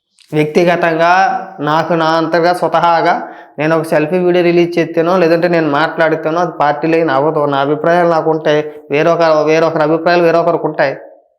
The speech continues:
మా వ్యక్తిగత అభిప్రాయం తీసుకొచ్చి పార్టీ ప-, పార్టీ పైన రుద్దేసి అదే పార్టీ లైన్ అని చెప్పేసి పార్టీల మధ్యన విభేదాలు పెట్టే ప్రయత్నాలు చేయొద్దు. మీ మేధావితనాలు అక్కడితో కట్టిపెట్టేస్తే బాగుంటుంది.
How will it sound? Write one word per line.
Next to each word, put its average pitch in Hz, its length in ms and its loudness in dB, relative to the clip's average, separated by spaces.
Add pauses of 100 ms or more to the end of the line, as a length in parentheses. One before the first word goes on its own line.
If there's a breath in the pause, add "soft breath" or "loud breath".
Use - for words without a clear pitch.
(920)
మా 139 80 0
వ్యక్తిగత 170 420 0
అభిప్రాయం 170 500 2
తీసుకొచ్చి 170 400 -2
పార్టీ 165 640 0
ప-, 156 340 0
పార్టీ 156 240 0
పైన 170 220 2
రుద్దేసి 160 560 -2 (160 loud breath)
అదే 147 240 2
పార్టీ 170 400 0
లైన్ 170 220 2
అని 165 140 0
చెప్పేసి 165 360 -2
పార్టీల 165 460 0
మధ్యన 160 600 -2 (1160)
విభేదాలు 165 480 2
పెట్టే 165 260 0
ప్రయత్నాలు 160 580 -2
చేయొద్దు. 143 680 -2
మీ 139 100 -6
మేధావితనాలు 160 680 0
అక్కడితో 147 340 -2
కట్టిపెట్టేస్తే 147 640 -2
బాగుంటుంది. 139 840 -4